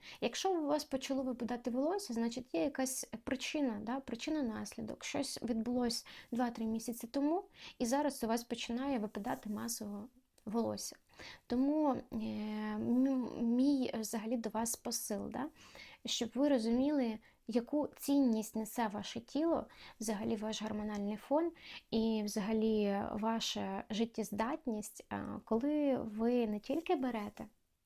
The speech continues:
з вашого тіла все, да, е, якусь зовні гарну картинку, а й внутрішньо теж наповнюєте його, доглядаєте за своїм тілом. Навіть рутина, е, в-, вдома,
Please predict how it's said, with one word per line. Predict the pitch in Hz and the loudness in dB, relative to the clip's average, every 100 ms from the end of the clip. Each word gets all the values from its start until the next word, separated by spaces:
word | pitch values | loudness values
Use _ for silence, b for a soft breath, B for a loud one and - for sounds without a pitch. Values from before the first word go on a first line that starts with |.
| _ | _
з | 208 | -4
вашого | 214 208 - 214 | -2 -2 -4 -6
тіла | 208 - 214 214 | -6 -4 -4 -4
все, | - - - 233 _ _ _ _ | -6 -8 -8 -10 _ _ _ _
да, | 220 233 254 - | -4 -2 -2 -6
е, | |
якусь | 233 233 - 226 | -6 -6 -2 -4
зовні | 196 214 254 233 214 214 B B B | -2 4 4 6 2 -4 B B B
гарну | 240 226 226 | 4 4 2
картинку, | 240 233 - 214 220 - 233 B B B | 0 0 2 2 0 -6 -8 B B B
а | 247 | -2
й | 247 233 | 0 2
внутрішньо | 226 277 277 233 214 214 | 2 2 2 -2 -4 -4
теж | - 254 - | -4 -4 -2
наповнюєте | 214 - 226 226 214 214 - | -6 -2 0 0 -4 -8 -10
його, | 214 214 208 226 B B B | -12 -10 -10 -10 B B B
доглядаєте | 311 285 240 202 220 220 220 | 2 4 2 -2 -2 -4 -4
за | 226 226 | -4 -4
своїм | - 226 214 220 | -4 -6 -6 -6
тілом. | - 233 233 233 B B - | -8 -6 -4 -4 B B 0
Навіть | 285 277 277 | 2 2 2
рутина, | 269 277 269 294 285 226 208 202 B B | 2 2 2 4 4 2 -2 -6 B B
е, | 220 208 208 214 | -4 -2 -2 -4
в-, | 202 208 214 208 196 202 | -4 -2 0 2 0 2
вдома, | 202 247 294 254 202 | 6 6 4 2 0